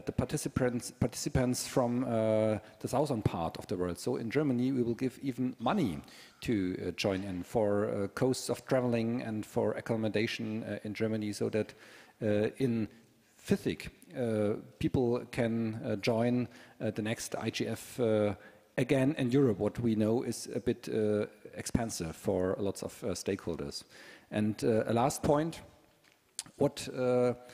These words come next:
we in Germany think is, uh, an important issue and we would like to address, uh, the next I G F is that,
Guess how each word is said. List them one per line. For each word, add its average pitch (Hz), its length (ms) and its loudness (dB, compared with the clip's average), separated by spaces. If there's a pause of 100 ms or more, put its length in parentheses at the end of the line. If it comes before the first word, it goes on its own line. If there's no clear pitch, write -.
(160)
we 160 180 6
in 151 120 2
Germany 156 320 2
think 160 300 -2
is, - 380 -2
uh, 135 340 4
an 123 100 2
important 135 540 0
issue 147 320 0
and 131 100 0
we 127 80 2
would 127 160 2
like 120 300 0
to 131 180 -2
address, 127 520 -2
uh, 135 120 0
the 120 120 -2
next 117 320 -6
I 117 140 -2
G 110 220 -6
F 123 240 -6
is - 280 -6
that, - 320 -2